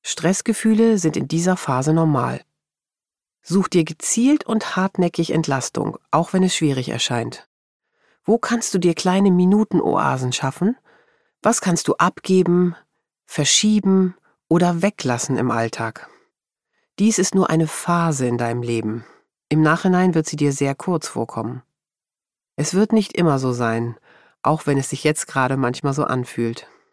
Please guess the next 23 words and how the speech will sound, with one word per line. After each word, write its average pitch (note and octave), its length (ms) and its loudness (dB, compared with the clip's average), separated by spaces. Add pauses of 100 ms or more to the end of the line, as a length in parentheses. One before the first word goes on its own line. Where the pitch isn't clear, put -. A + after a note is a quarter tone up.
(2500)
Vielleicht G3 400 2
hast A3 160 0
du F#3+ 60 2
bei E3+ 120 2
Alex F3 400 0
gesehen, D#3+ 600 2
wo F3+ 140 2
das E3+ 180 0
Kind F#3 240 2
in D#3+ 100 2
seiner D#3+ 220 2
Entwicklung D#3 460 -2
jetzt D#3 260 -2
steht - 500 -2 (420)
und D3 120 -2
dass D#3+ 120 2
es D#3 120 -4
mit D3 140 0
sehr D#3 200 2
basalen C#3 480 0
Dingen B2 240 -2
beschäftigt B2 560 -8
ist. - 320 -12